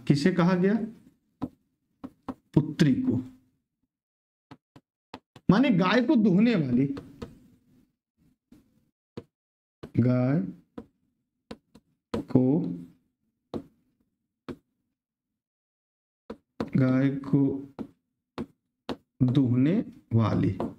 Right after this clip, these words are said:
दोहिता कहा गया। क्या कहा गया? दोहिता कहा गया। तो कहीं ना कहीं हम लोगों ने देखा कि आर्य किस प्रकार हमारे लिए उपयोगी थे।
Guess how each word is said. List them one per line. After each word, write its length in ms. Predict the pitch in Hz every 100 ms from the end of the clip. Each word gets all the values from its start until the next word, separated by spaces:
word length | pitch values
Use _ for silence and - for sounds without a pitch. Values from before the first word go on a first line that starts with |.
| _ _ - _ _ _ _ _ - - _ - - _ _ _ _ _ _ _ _ _
दोहिता 400 | 156 196 208 208 151
कहा 200 | 104 104
गया। 160 | -
क्या 200 | - 175
कहा 180 | 185 185
गया? 180 | 196 247 269 - _ -
दोहिता 340 | 117 117 120 104
कहा 200 | 101 98
गया। 120 | - _ _ _ _ _ _ _ _ _ -
तो 60 | 294 302
कहीं 280 | 240 185 302
ना 80 | 311
कहीं 260 | 269 294
हम 180 | 220 220
लोगों 240 | 220 220 226
ने 100 | 202
देखा 280 | 156 - 139 - - - _ _ _ _ _ -
कि 240 | 269 - 165
आर्य 360 | 180 208 220
किस 260 | - 226 226
प्रकार 320 | 180 156 165
हमारे 300 | 151 143 139
लिए 100 | 131 131
उपयोगी 440 | 131 123 110 113
थे। 180 | -